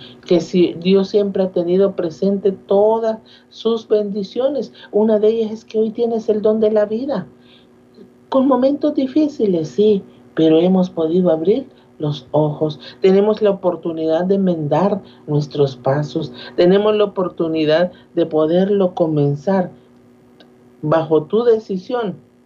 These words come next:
o viendo lo bueno y a-, y creyendo que todo cambiará, o llorando, lamentándome que no me va a ayudar en nada. Al contrario, me va a generar más angustia, más aflicción, más crisis interna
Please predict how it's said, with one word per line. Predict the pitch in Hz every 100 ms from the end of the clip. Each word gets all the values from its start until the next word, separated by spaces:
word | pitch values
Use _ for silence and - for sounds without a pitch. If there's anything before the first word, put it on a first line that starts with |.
| _ _ _ _
o | - 113
viendo | 160 240 339 330 302 - _ -
lo | 135 131
bueno | 165 165 151 127 - - _
y | - 151
a-, | 139 135
y | 170 180
creyendo | - 151 156 190 294 285 185 _ _ _
que | - 147
todo | 180 208 220 196
cambiará, | 170 147 135 151 285 - _ _ _ _
o | - 175
llorando, | 180 202 214 269 254 220 - _
lamentándome | 226 202 202 190 190 220 262 254 208 180 - -
que | -
no | 165 185
me | 202
va | 190
a |
ayudar | 180 180 170 175
en | 180 160
nada. | 175 175
Al | -
contrario, | 185 185 185 180 214 202
me | 170
va | 175
a | 185
generar | 175 175 180 185
más | 180 190 196
angustia, | 180 170 180 214 - 151 - - -
más | 180 190
aflicción, | 196 185 170 151 196 190 - _ -
más | 185 190
crisis | - 208 214 196 185 - - - _ -
interna | 185 165 151 196 214 233 190